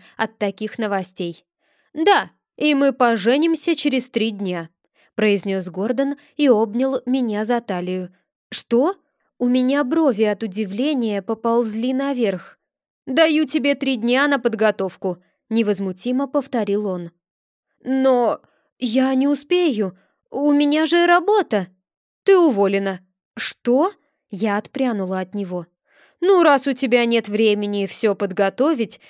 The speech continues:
то вот и занимайся свадьбой», невозмутимо пожал маг плечами.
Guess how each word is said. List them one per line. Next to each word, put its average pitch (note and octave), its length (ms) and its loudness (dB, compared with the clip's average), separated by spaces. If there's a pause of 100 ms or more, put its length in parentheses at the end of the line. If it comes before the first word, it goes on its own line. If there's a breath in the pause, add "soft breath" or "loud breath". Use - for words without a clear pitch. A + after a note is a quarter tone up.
(160 soft breath)
то A3 140 4
вот G#3 240 0
и B3 40 4
занимайся D4 720 2
свадьбой», G3 640 -2 (260)
невозмутимо G#3+ 760 -2
пожал G#3+ 540 -2 (160 loud breath)
маг A3 320 -4
плечами. G3 680 -4